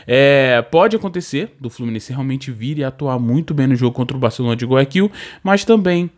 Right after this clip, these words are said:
pode acontecer o que já vem acontecendo regularmente, né?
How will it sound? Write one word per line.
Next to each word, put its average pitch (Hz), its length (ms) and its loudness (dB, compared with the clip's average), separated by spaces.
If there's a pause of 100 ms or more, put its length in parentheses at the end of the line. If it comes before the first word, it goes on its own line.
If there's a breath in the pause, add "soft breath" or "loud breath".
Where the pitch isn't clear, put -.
(100)
pode 151 240 2
acontecer 156 400 -4
o 160 60 -4
que 156 140 -10
já 185 160 0
vem 139 260 0
acontecendo 139 720 -4
regularmente, 135 840 0
né? 101 160 -2